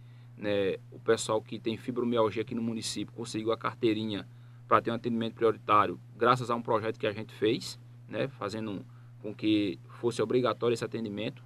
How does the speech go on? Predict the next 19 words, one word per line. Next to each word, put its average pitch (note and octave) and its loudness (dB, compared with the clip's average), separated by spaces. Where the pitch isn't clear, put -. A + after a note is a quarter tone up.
e G2+ -2
a - 0
Secretaria G#2+ 0
de G#2 -10
Saúde A2 -2
do A2 -8
município, A2 -6
este - -6
ano, F#2+ -4
ela G#2 4
disponibilizou A2 -2
essa G2+ -2
carteirinha, A#2 -2
né, A#2 -2
e C3+ 6
a C#3 6
gente D3+ -2
também, E3+ 0
claro, A#2+ 8